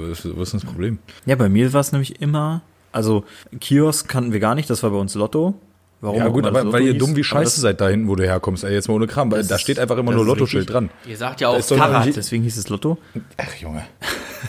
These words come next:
Speaker 3: Sagen die wirklich?
Speaker 2: <laughs> Ähm, und die, die Dinger zum Saufen waren nämlich bei uns eben Bütchen. Gibt's sogar hier, wo ich jetzt wohne, fährst du lang,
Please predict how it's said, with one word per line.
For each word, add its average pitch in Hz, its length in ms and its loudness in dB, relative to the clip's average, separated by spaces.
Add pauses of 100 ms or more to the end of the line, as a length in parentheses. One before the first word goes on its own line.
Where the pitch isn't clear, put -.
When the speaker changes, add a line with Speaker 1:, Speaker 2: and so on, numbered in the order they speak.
(160)
Speaker 3:
Sagen 123 240 2
die 120 100 2
wirklich? 135 340 -4
Speaker 2:
<laughs> - 40 -10 (340)
Ähm, 107 360 4 (420)
und 113 340 2
die, 107 320 4
die 101 180 -2
Dinger 120 280 4
zum 113 220 0
Saufen 117 400 0
waren 120 160 -2
nämlich 123 180 -4
bei - 80 -10
uns 123 160 -4
eben 131 220 -2
Bütchen. 107 420 -4 (460)
Gibt's 127 220 -4
sogar 127 180 4
hier, 127 220 2
wo 120 100 2
ich 110 60 2
jetzt - 240 -4
wohne, 151 400 0
fährst - 340 -2
du 123 40 0
lang, 165 260 0